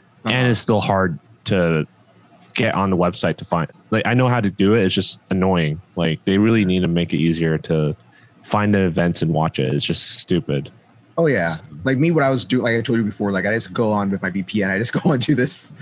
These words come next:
Speaker 2: Yeah.
Speaker 1: N B C Sports app and I just watch thirty minutes at a time. And I watch the sports that I care about. You know, I watch all of, uh, I watched <laughs> all of judo. Um, I watched all of taekwondo. I watched all of, um, karate there.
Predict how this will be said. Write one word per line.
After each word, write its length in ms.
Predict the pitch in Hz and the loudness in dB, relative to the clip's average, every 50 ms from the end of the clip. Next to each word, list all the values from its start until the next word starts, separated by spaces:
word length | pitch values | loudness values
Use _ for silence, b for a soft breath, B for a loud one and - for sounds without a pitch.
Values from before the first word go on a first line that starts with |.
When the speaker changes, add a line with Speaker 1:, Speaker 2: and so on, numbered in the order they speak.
| 175 185 | -10 -4
Speaker 2:
Yeah. 140 | B - 180 | B 0 2
Speaker 1:
N 160 | 175 139 135 | 2 2 2
B 100 | 123 135 | 2 2
C 200 | 135 - - 139 | 2 2 2 0
Sports 400 | 127 - - 131 131 127 117 - | 0 0 0 0 0 0 0 0
app 100 | 131 107 104 | 0 0 0
and 80 | 113 | 0
I 40 | 113 | -2
just 100 | 117 - | -2 0
watch 200 | 123 127 120 - | 0 0 0 0
thirty 220 | - - 123 120 117 | 0 0 2 2 2
minutes 240 | 113 104 107 107 - | 2 0 -2 -2 -2
at 80 | 107 95 | -2 -2
a 40 | 98 | -2
time. 360 | - - 110 110 107 104 98 | -2 -2 -2 0 0 -2 -2
And 60 | 95 | 0
I 20 | 104 | 0
watch 160 | 117 123 - | 0 -2 -2
the 60 | - | -4
sports 220 | - - 110 104 - | -4 -4 -4 -4 -4
that 80 | 98 | -4
I 40 | 98 | -6
care 260 | 98 - 104 92 92 | -4 -4 -4 -2 -2
about. 200 | 92 87 90 85 90 | -2 -2 -2 -2 -2
You 60 | 87 | -4
know, 60 | 85 | -4
I 40 | 95 | -2
watch 300 | 95 98 98 98 - B B B B B B B B | -2 -2 -4 -4 -6 B B B B B B B B
all 220 | - 101 104 110 | -2 0 0 0
of, 240 | 110 95 95 107 - _ - | -2 -2 -4 -8 -10 _ -4
uh, 180 | - 110 107 92 85 _ _ - | -2 -2 -2 -4 -6 _ _ -6
I 80 | 110 | -4
watched 380 | 110 104 104 101 104 - - 160 139 - | -2 -2 -2 -2 -4 -4 -4 -6 -6 -6
<laughs> 200 | 139 - - - | -6 -8 -6 -2
all 180 | - 139 120 131 | 0 0 2 2
of 80 | 127 110 | 0 0
judo. 580 | 95 110 117 117 113 113 113 113 110 107 104 - B B B B B B B - | 0 0 0 2 2 2 2 2 0 0 -2 -4 B B B B B B B -6
Um, 500 | - 104 101 101 101 98 95 90 90 80 - | -4 -2 0 0 0 0 0 -2 -4 -6 -6
I 60 | - | -4
watched 120 | 101 98 - | -4 -4 -2
all 140 | 101 110 110 | -2 -2 -2
of 80 | 110 | -2
taekwondo. 480 | - 117 104 - 110 104 101 104 101 98 98 98 | -2 -4 -4 -2 -2 -2 0 0 0 0 0 0
I 40 | 95 | 0
watched 240 | 101 101 - - | -2 -4 -6 -6
all 340 | - - 107 104 104 104 104 | -4 -4 -2 -2 0 0 -2
of, 340 | 101 101 98 98 92 - - - - | -2 -2 -2 -4 -6 -8 -10 -8 -6
um, 480 | 104 98 98 98 95 95 98 92 90 - _ | -4 -4 -4 -4 -4 -4 -4 -6 -6 -10 _
karate 460 | - - 110 98 90 - - 95 90 | -8 -6 -4 -4 -4 -4 -6 -6 -4
there. 460 | 87 95 90 87 87 87 85 82 85 | -4 -4 -4 -4 -4 -4 -4 -6 -8